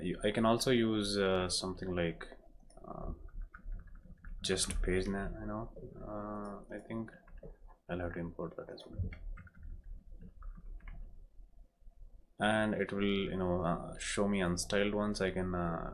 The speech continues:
style it, but, well, for me in this case, light navigation is kinda okay. So I can also have, uh, the posts to have a margin bottom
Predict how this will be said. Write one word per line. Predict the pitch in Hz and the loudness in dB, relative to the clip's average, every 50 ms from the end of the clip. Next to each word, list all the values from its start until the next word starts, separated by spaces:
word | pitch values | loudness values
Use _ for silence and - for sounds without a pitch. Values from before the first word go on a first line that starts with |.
| - - - - - - - | -8 -10 -12 -12 -12 -12 -6
style | - - - - 95 90 82 78 | -6 -4 2 4 4 4 4 2
it, | 76 - - - - - - | -2 -4 -10 -12 -12 -10 -2
but, | 95 95 95 92 92 - - - - - - - - - | 2 4 4 4 2 -2 -8 -10 -10 -10 -12 -12 -12 -6
well, | - 101 95 90 85 - - - - - - - | -4 -2 0 0 -2 -4 -8 -10 -12 -12 -12 -4
for | - 107 | -2 0
me | 107 113 123 123 120 120 120 117 117 113 - - | 2 4 4 4 4 4 4 4 2 0 0 -2
in | 95 98 | 0 0
this | 101 101 - | 0 0 0
case, | - - 98 95 92 92 90 180 - - - | 0 2 4 6 6 6 4 2 -2 -6 -4
light | - 92 92 95 - | -2 0 0 0 0
navigation | - 90 90 90 87 87 87 - - 87 87 170 170 - - - - - - - - - - - - - - - - - - - - - - - - | 0 2 2 2 2 2 0 0 -2 -2 -2 -2 -2 -4 -6 -10 -16 -18 -20 -20 -20 -20 -20 -20 -20 -20 -18 -20 -18 -18 -16 -14 -14 -14 -14 -4 -2
is | 87 87 - | 0 0 0
kinda | - - 90 87 87 - - | 0 0 2 2 2 2 0
okay. | - 87 - 101 113 127 131 - - - - | -4 -4 -2 -2 -2 -2 -4 -8 -10 -14 -12
So | - - - - - | -12 -10 -8 -6 -6
I | - 92 | -6 -6
can | - - - | -6 -6 -4
also | 95 95 90 - 95 | -4 -4 -4 -2 -2
have, | 90 90 87 87 87 85 87 - | 0 0 0 0 0 -2 -2 -2
uh, | 85 85 82 85 85 85 82 82 - - - - - - - - - - - - - | 0 0 2 2 2 0 0 -4 -6 -12 -14 -14 -14 -16 -14 -14 -12 -12 -12 -12 -12
the | - 87 - - - | -12 -12 -12 -8 -2
posts | 104 101 92 87 87 85 - - - - - - - - - - - - - - - - - - - - - - - - - - | 0 2 2 2 2 0 -2 -6 -2 -2 -2 -2 -4 -6 -10 -16 -16 -14 -14 -14 -14 -14 -14 -14 -16 -14 -14 -14 -14 -12 -12 -8
to | - 95 | -8 -4
have | 95 85 82 82 85 | -2 0 0 2 0
a | 85 | 0
margin | 85 85 87 87 82 82 85 90 85 82 | 0 0 0 0 0 2 2 0 0 2
bottom | 85 85 85 82 - 110 123 | 2 0 0 0 -2 -4 -4